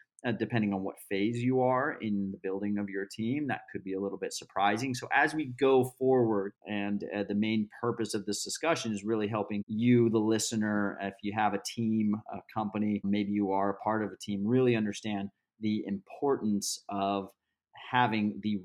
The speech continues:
right brains involved in that tech stack, the marketing tech stack, and thinking of it a little bit differently than maybe how it was thought of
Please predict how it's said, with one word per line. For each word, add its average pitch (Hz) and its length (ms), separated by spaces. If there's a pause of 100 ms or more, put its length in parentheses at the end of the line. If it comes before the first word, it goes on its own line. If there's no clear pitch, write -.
right 120 380
brains 110 760
involved 98 800
in 95 220
that 92 220 (220)
tech 98 160 (140)
stack, - 500
the 101 60
marketing 92 420 (100)
tech - 180
stack, - 200 (500)
and 110 220
thinking 113 480
of 95 140
it 98 200 (240)
a - 20
little 139 300
bit 110 220
differently 101 460
than 101 180
maybe 101 260
how 98 240
it - 100
was 98 140
thought 95 300
of 92 120